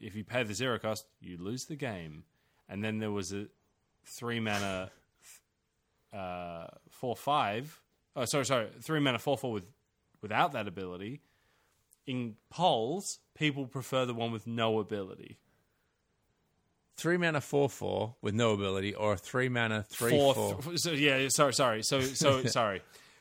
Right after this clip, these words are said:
Speaker 1: Three mana, th-, uh, three four.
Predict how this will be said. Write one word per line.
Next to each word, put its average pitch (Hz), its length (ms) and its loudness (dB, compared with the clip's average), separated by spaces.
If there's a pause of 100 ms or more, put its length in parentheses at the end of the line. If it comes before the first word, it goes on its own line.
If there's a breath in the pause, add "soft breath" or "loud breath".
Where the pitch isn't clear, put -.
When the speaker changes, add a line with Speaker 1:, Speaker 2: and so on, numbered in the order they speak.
(200 loud breath)
Speaker 1:
Three 180 320 2
mana, 147 540 4 (760)
th-, - 680 -12
uh, 117 440 4 (400)
three 135 280 0
four. 113 500 -6